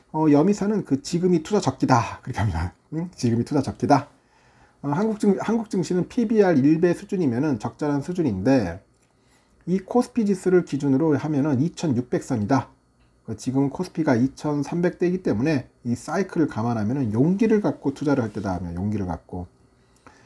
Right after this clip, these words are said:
어, 그런 이천팔백이 넘으면은 고평가이고 이때는 절제를 해야 할 시점인데, 안타깝게도, 음, 고평가가 돼 있을 때 많은 분들이 주식을 사신다고 했습니다.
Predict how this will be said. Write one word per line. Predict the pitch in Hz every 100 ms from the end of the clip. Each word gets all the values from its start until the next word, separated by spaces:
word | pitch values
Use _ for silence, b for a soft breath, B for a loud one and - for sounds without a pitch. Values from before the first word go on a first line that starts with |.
| b b b
어, | 160
그런 | - 190 185
이천팔백이 | 180 180 202 208 214 214 208
넘으면은 | 135 127 131 180 165
고평가이고 | - 143 143 170 170 170 127 107 104 151 92 95
이때는 | 123 - 151 156 156
절제를 | 120 131 160 147 135
해야 | 165
할 | 151
시점인데, | - 175 113 104 143
안타깝게도, | 87 104 135 123 104 135 151 107 _ _ _ _
음, | 113 110
고평가가 | - 135 170 156 131 123
돼 | 131
있을 | 131 - -
때 | 143
많은 | 117 98 120 113
분들이 | 104 98 123 165
주식을 | - - - -
사신다고 | 135 - 127 98 101
했습니다. | 120 - 143 98 85 117 202